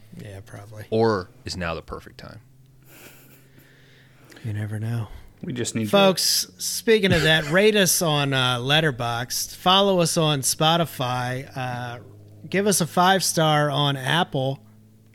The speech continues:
Speaker 2: Please.
Speaker 1: Come on. Help us out. Email us, five day rentals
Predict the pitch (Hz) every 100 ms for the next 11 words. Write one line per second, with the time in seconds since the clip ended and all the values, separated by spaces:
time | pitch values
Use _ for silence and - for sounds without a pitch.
0 | _ _ _ _ _ - - 113 110 127
1 | 120 175 180 190 143 _ - 170 196 180
2 | 208 220 - _ _ _ _ _ _ _
3 | _ _ _ _ 185 247 214 175 143 120
4 | - - _ - 135 143 147 135 147 147
5 | 135 120 -